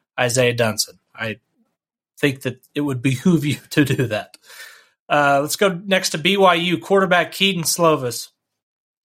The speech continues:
Uh, he's a transfer from Pitt, redshirt senior. This is his final year of eligibility.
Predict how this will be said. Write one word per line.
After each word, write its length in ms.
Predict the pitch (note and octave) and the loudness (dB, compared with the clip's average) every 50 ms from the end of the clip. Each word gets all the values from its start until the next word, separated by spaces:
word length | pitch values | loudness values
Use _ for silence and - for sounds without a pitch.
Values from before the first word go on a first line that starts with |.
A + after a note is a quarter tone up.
| - - | -10 -4
Uh, 240 | D#3 D3+ C#3+ C3+ C#3 | -2 0 0 0 0
he's 180 | C#3+ D3 C3+ | -2 -4 -6
a 60 | C3+ | -6
transfer 520 | C3 - F3+ F3+ F#3+ F#3 - - F#3 F3 D#3+ | -4 0 2 2 2 2 0 0 0 0 0
from 220 | - - D3 C3 | 0 -4 -8 -6
Pitt, 320 | - - F3 F3+ - - - - - - _ _ - | -2 2 2 2 2 0 -8 -20 -20 -20 _ _ 2
redshirt 420 | F#3+ G3+ G3 - - G3 F#3 F3+ | 2 2 2 2 0 0 -2 -2
senior. 380 | - - F3+ E3+ E3 D#3+ D#3+ D#3+ | -4 -4 -4 -4 -4 -2 -4 -4
This 220 | E3 D#3 - - | -4 -6 -6 -8
is 60 | E3+ D#3+ | -8 -8
his 120 | D3+ - | -8 -2
final 320 | - F3 E3 D#3+ D#3 D#3 | 0 2 2 2 2 0
year 160 | D#3 D#3 D#3+ D#3 | 0 0 0 0
of 100 | D3 D3+ | 2 2
eligibility. 760 | D3+ D3+ D3+ C3+ B2+ C3 D3 D3 C#3+ C#3+ C#3 C#3 C3 C3 | 2 2 0 -2 -6 -6 -6 -4 -4 -4 -4 -6 -8 -10